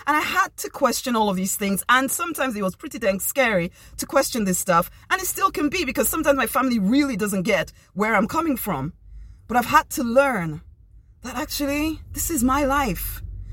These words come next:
I want to ensure that I live it to the fullest. I believe I get to, if I will question some of these things and stand in my new truth,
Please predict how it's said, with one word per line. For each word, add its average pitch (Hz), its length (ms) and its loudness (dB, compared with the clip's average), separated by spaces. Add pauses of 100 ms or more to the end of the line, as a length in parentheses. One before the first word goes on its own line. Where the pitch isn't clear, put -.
(220)
I 269 100 2
want 240 400 2
to 254 120 -2
ensure 220 520 0
that 202 140 2
I 190 60 6
live 220 240 0
it 226 120 -4
to 196 80 -4
the 180 80 0
fullest. - 680 -6 (280)
I 262 120 8
believe 220 560 0
I 190 100 2
get 269 300 -2
to, 151 340 -8 (340)
if 226 360 4
I 190 160 2
will 196 420 0 (460)
question - 540 -2
some 208 180 0
of 190 80 2
these 180 240 0
things 180 360 0 (280)
and 277 200 6
stand 294 520 0
in 262 200 0
my 233 220 2
new 214 220 -2
truth, 180 560 -10